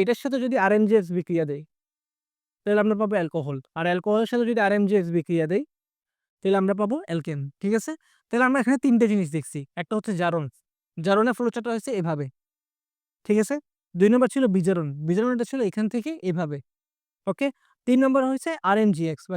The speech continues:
গ্রিগনেট বিকারক। গ্রিগনেট বিকারক হচ্ছে এখান থেকে এইভাবে, ঠিক আছে? আশা করি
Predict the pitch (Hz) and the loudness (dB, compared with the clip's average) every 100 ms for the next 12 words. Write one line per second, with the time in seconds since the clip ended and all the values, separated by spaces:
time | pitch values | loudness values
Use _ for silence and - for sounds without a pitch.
0 | 156 202 185 196 160 156 147 139 _ _ | 0 0 2 0 0 -2 -6 -8 _ _
1 | - 180 202 240 226 240 240 233 240 - | 0 2 2 0 0 -4 -6 -4 -6 -4
2 | 285 214 214 233 311 - _ _ - 175 | -6 -6 -6 -6 -8 -12 _ _ -6 -4
3 | 160 147 139 _ _ _ _ _ _ _ | -2 -4 -8 _ _ _ _ _ _ _
4 | - 233 226 240 240 240 | 0 0 2 -2 0 0